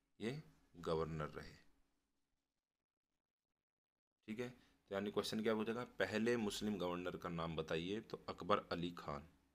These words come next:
ठीक है, ये आपको याद रखना है। इसके बाद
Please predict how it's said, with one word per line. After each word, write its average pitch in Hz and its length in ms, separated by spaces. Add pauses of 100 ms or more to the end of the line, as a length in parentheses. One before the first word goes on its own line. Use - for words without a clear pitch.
(880)
ठीक 110 140
है, 123 160 (140)
ये 95 120
आपको 117 480 (500)
याद 80 300
रखना - 280
है। - 120 (1160)
इसके - 280
बाद 110 360